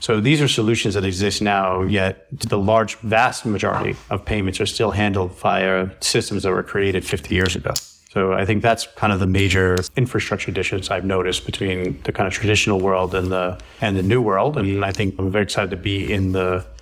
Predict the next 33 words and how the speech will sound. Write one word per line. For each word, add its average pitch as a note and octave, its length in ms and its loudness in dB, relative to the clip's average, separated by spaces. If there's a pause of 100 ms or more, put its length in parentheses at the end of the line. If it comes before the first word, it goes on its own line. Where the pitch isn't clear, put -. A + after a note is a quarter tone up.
(180)
part A2+ 200 2
of G2 60 -2
the A2 160 2
ecosystem G2 460 -2
that's F#2+ 180 -2
gonna F#2+ 160 0
solve F#2 320 0
these F#2 120 0
problems, G2 540 -2
'cause G2+ 120 -2
I F#2+ 80 0
think G#2 140 2
it F#2+ 60 2
has G2 120 0
benefits G2 480 -2
not G2 120 2
only F#2+ 300 0
for F2+ 420 0
traditional F#2+ 480 -2
finance, G#2 500 0
but - 420 -4
for, F#2+ 560 -2 (100)
you A#2+ 80 -2
know, F#2 140 -4 (160)
for F#2+ 340 0 (180)
the G#2+ 100 0
normal G2+ 440 2
consumer G2 540 0
and F#2 180 0
most G2+ 220 0
people F#2+ 580 -2
in A2 120 0
general. F#2 280 2